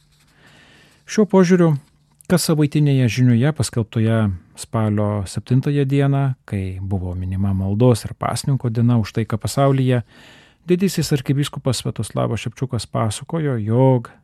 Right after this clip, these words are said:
vyskupų sinodo metu prie jo priėjo daug jame dalyvaujančių ganytojų ir pasauliečių iš viso pasaulio, kurie išreiškė savo susižavėjimą ukrainiečių tautos tvirtumu, atsparumu,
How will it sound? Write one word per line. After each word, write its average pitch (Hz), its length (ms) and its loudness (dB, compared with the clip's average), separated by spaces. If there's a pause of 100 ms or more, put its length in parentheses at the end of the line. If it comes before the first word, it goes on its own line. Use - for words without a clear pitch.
(120)
vyskupų 131 400 -8
sinodo 110 380 -4
metu 98 380 0
prie 104 280 -6
jo 131 180 0
priėjo 113 420 -2
daug 120 360 2
jame 104 260 -2
dalyvaujančių 107 840 -2
ganytojų 117 400 -2
ir 110 40 -6
pasauliečių 113 680 -4 (560)
iš 151 340 -2
viso 123 260 -4
pasaulio, 104 680 -6 (240)
kurie 143 260 2
išreiškė 147 600 -2
savo 139 420 0
susižavėjimą 123 960 2
ukrainiečių 113 500 2
tautos 117 540 -4
tvirtumu, 110 580 -2 (180)
atsparumu, 107 760 -2